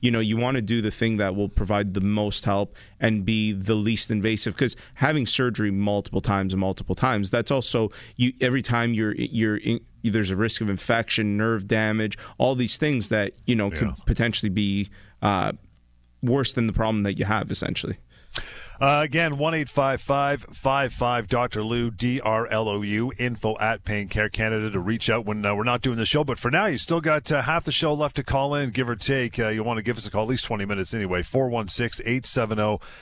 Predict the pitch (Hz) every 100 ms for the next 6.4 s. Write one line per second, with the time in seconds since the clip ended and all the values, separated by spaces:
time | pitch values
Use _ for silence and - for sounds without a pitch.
0 | - - 156 - 131 123 120 110 127 123
1 | - - 131 123 - 127 - 123 127 131
2 | 117 127 135 135 - 143 143 139 - 131
3 | 127 131 113 139 131 139 117 120 123 113
4 | 120 113 87 - 110 107 110 107 92 110
5 | 117 110 - 117 - - 117 127 127 -
6 | 127 143 127 104